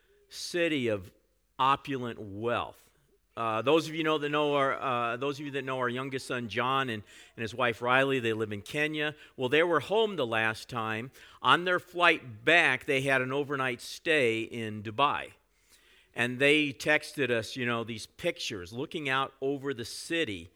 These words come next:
uh, at nighttime. Beautiful, beautiful place. Um, you know, it, it's just a picture of wealth. And, you know, just ki-, kinda, kinda think of that. In fact,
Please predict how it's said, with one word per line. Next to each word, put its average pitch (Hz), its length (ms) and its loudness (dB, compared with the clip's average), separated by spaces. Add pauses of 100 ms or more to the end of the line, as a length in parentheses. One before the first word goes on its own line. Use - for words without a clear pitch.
(520)
uh, 101 520 -4
at 123 220 0
nighttime. 113 760 -2 (160)
Beautiful, 170 1040 -2
beautiful 143 800 -4
place. - 600 -4 (500)
Um, 117 440 2
you 135 100 -4
know, 123 240 2
it, 135 60 -2
it's 151 300 -2
just 185 180 -2
a 139 80 0
picture 220 800 -2
of 151 400 0 (300)
wealth. 104 720 -6 (840)
And, 127 360 2
you 139 120 -4
know, 127 140 0
just 165 280 -6
ki-, 196 80 -2 (100)
kinda, 202 260 2
kinda 190 360 -2
think - 340 -4
of 107 360 -8
that. 107 380 0 (800)
In 143 80 -6
fact, 214 480 6